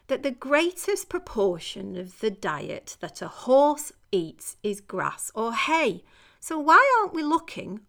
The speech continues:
at what is in grass and hay first? The broad spectrum supplement approach, which is in the main what is used in these bagged feeds, plays into our feeling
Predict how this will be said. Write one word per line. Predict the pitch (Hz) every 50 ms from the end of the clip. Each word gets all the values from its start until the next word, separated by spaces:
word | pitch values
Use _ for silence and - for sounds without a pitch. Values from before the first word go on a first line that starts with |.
| _
at | 233 226 -
what | 220 214 233 226 - -
is | 269 294 285 185 123 - - - - _ -
in | 240 240 226 202
grass | 185 170 160 - - -
and | 214 214
hay | 208 - 247 240 233
first? | 226 - - - - - 294 285 294 277 247 208 165 147 147 151 - - - - - - _ _ _ _ _ _ _ _ _ _ _ _
The | - 285
broad | 247 - - 240 262 294 320 359 403 415 403 403
spectrum | - - - - - - 294 - - - - - - 190 185 180 175 175 -
supplement | - - - - 165 165 - - 185 202 190 180 180 185 -
approach, | 185 - - - 214 190 170 156 - - - - - - - _ _ _ _ _ _ _ _ _
which | - 214 220 220 - - 226
is | 220 226 220 214 214 - - _ _ _ _ _ _ _
in | - 262 254 240
the | 220 196
main | 208 214 214 202 185 170 175 170
what | 175 175 -
is | 185 175 -
used | 170 196 202 196 180 185 - 170
in | 170 175
these | 170 170 165 165 -
bagged | - - 175 170 156 - - -
feeds, | - - 185 185 170 160 156 151 156 170 190 - - - - _ _ _ - - - _ _ _ _
plays | _ - 294 269 285 339 370 370
into | 392 381 359 - - 302
our | 285 269 262
feeling | - - 254 247 226 196 151 147 147 147 175